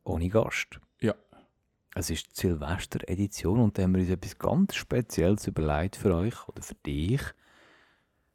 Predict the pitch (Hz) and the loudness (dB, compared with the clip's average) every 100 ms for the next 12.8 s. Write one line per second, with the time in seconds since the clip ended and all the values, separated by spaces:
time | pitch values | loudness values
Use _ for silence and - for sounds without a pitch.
0 | _ _ _ 82 80 80 87 98 - - | _ _ _ -4 -2 0 2 0 -4 -10
1 | 80 85 80 78 82 - - - - 87 | -4 -2 0 -2 -4 -10 -18 -16 -6 -4
2 | 82 - 87 98 - 110 156 170 _ 120 | -4 0 2 2 2 0 0 -4 _ 4
3 | 120 120 135 131 - - - - - 101 | 6 6 4 2 -8 -14 -8 -6 -2 0
4 | 123 120 156 139 - 131 170 120 151 - | 4 6 4 0 0 4 6 6 2 -2
5 | - 151 160 156 101 123 113 113 170 165 | -4 -4 -2 -2 -2 -2 -6 0 2 2
6 | 135 - 151 160 160 - 156 151 131 90 | -2 -2 -2 -2 -4 -4 -4 -4 -2 0
7 | 87 90 110 120 - _ _ _ - 113 | -2 0 -2 -2 -8 _ _ _ 0 2
8 | 110 107 117 - 110 110 120 127 101 _ | 2 2 -2 -6 -4 -4 -4 -4 -4 _
9 | _ _ _ _ _ _ - - 104 - | _ _ _ _ _ _ -6 2 4 2
10 | - - 90 113 269 - - - - _ | -2 0 4 4 2 0 -10 -14 -20 _
11 | _ _ _ - - 107 92 90 90 90 | _ _ _ -18 -6 0 0 0 -4 -6
12 | - 95 92 87 90 87 87 87 | -4 0 0 -2 -2 -2 -2 -4